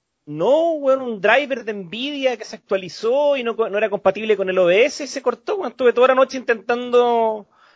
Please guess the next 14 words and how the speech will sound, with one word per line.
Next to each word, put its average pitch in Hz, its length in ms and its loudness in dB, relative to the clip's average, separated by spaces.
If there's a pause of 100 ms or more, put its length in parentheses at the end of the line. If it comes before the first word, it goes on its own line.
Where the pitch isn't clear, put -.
arreglar 190 460 4
la 254 120 0
mierda 233 300 0
hasta 175 160 -8
que 185 120 -4
pude, 202 500 -4 (100)
pero 175 840 0
esa 214 180 -4
weá 233 140 4
me 233 80 4
pasa 233 180 0
a 165 120 -2
mí 185 120 -4
nomás. 113 260 -8